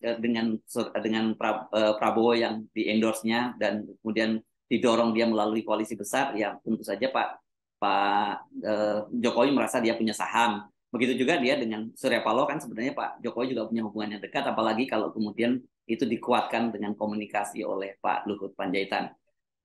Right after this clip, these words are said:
Saya kira sementara itu yang bisa kita simpulkan, dan dari peristiwa tadi itu tetap saja, eh, kabar baiknya adalah bahwa Pilpres nanti itu sementara ini kemungkinan besar akan tetap, eh, diikuti oleh tiga pasang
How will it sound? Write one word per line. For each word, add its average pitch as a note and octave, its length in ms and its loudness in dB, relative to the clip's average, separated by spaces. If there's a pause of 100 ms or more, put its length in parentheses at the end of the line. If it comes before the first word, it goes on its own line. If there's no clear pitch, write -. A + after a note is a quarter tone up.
(260)
Saya C3+ 160 2
kira G#3+ 200 4 (320)
sementara E3 560 4
itu F3 160 4
yang B2+ 200 4
bisa A#2+ 440 -2
kita B2 160 0
simpulkan, A#2+ 480 0
dan A#2 320 0 (520)
dari B2+ 600 0
peristiwa C3+ 400 2
tadi B2 320 2
itu F3+ 80 2
tetap - 320 0
saja, C#3+ 480 0
eh, A#2+ 400 0
kabar B2 320 2
baiknya A#2 400 2
adalah A2 400 -2 (320)
bahwa A#2 320 6
Pilpres B2 400 0
nanti A#2+ 400 0
itu E3+ 120 6
sementara C3+ 480 4
ini C#3+ 320 -2
kemungkinan B2 440 0
besar B2 240 -6
akan B2 240 -2 (120)
tetap, - 280 -4 (360)
eh, A2 360 2
diikuti A#2+ 480 2
oleh A2+ 200 2
tiga G#2+ 280 -2
pasang G#2 440 -2